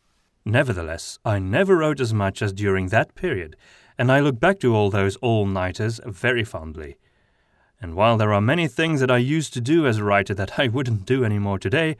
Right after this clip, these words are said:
there are still some key concepts that have remained and that I will hold on to. First of all,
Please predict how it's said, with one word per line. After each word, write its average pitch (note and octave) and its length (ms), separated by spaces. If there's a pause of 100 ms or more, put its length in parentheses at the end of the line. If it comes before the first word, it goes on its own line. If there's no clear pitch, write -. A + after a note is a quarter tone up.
(720)
there B2 180
are F3+ 140
still G#3 280
some A3 260
key A#3+ 200
concepts C3 760
that C3+ 180
have A#2+ 160
remained F2 420
and G2+ 160
that G2+ 100
I G#2 140
will F#2+ 300
hold G2+ 240
on D2 200
to. - 240 (1080)
First G3+ 340
of E2 100
all, D2 280